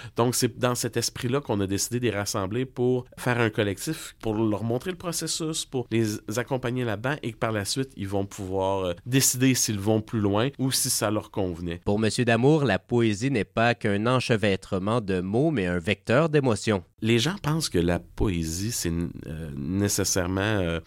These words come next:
Speaker 1: quelque chose de vague, alors que la poésie, c'est des émotions qui sont transmises,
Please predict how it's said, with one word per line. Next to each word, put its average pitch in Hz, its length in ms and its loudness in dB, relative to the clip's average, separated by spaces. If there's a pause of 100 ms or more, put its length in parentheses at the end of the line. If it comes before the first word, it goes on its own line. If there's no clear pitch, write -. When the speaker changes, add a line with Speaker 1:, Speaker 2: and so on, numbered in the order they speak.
(120)
Speaker 1:
quelque - 160 -10
chose 104 180 -2
de 101 80 2
vague, 92 520 -2 (260)
alors 110 340 -2
que - 80 -2
la 101 140 2
poésie, 110 600 0
c'est - 720 -6
des 95 340 -2
émotions 110 500 -2
qui - 120 -14
sont 80 220 -8
transmises, 90 800 -10